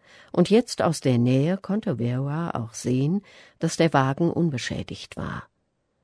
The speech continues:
Sie wollte schon wieder in den Land Rover steigen und weiterfahren, als sie etwas hörte. Ein Weinen. Sie leuchtete mit der Taschenlampe auf die Rückbank des Wagens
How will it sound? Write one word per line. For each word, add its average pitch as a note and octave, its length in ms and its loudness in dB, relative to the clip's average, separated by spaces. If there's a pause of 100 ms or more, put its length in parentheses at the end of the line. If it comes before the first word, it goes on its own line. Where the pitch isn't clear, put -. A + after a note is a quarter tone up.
Sie D#3 200 0
wollte A3+ 260 4
schon D#3 240 2
wieder F#3+ 220 2
in C#3 160 4
den B2 160 4
Land C3+ 380 2
Rover D#3+ 400 2
steigen F3+ 640 0
und B2 220 0
weiterfahren, C3+ 800 2 (340)
als G3 220 2
sie - 120 0
etwas - 520 -4
hörte. A#2 380 -2 (540)
Ein C#3+ 260 2
Weinen. D3 580 2 (720)
Sie D#3+ 160 2
leuchtete F#3+ 540 2
mit E3+ 240 0
der D#3 240 -4
Taschenlampe A#2+ 680 -2
auf G#2 160 -8
die C3 100 -4
Rückbank A#2 600 -6
des - 260 -6
Wagens A#2+ 600 -4